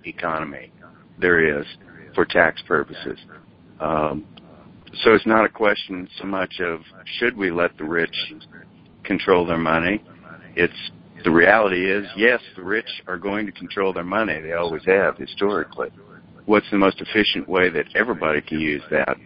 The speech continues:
And in a, in a growth economy, wealth creation, how do we maximize that? We've got about three minutes left to, to give our advice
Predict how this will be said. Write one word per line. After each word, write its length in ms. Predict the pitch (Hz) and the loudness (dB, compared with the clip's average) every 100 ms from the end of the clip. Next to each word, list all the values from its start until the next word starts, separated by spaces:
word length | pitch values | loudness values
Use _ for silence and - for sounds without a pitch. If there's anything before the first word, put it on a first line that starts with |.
| - - - - | -20 -20 -20 -8
And 120 | 78 87 | 0 2
in 140 | 85 | 2
a, 340 | 78 - - 104 | 0 -8 0 2
in 60 | |
a 60 | 95 | 4
growth 320 | 104 123 127 - - _ 113 127 | 6 4 4 -4 -18 _ -20 -10
economy, 720 | 98 - 90 92 92 95 104 - 90 - - - _ 85 | -8 -2 -2 0 -2 -2 -4 -12 -20 -20 -20 -20 _ 0
wealth 300 | 95 98 - | 4 4 2
creation, 680 | - 95 90 104 117 - 76 | -6 -2 2 2 2 -4 -4
how 160 | 90 95 | 0 0
do 80 | |
we 100 | 98 | 0
maximize 800 | 95 92 90 - 95 90 87 85 | 0 2 2 0 -4 0 0 0
that? 320 | 92 90 - | 2 4 2
We've 160 | 82 82 | -4 -4
got 160 | 87 80 | -2 -2
about 260 | 82 76 - - 87 - - - - | -4 -6 -8 -20 -20 -20 -20 -10 2
three 200 | 107 101 | 4 4
minutes 280 | 104 87 - | 2 -2 2
left 320 | 104 87 - - | 4 4 0 -14
to, 160 | 80 80 95 85 | -12 -12 -12 -10
to 100 | 85 | -6
give 240 | 78 92 | 0 2
our 260 | 92 85 78 | 4 2 0
advice 380 | 76 92 90 | -2 2 2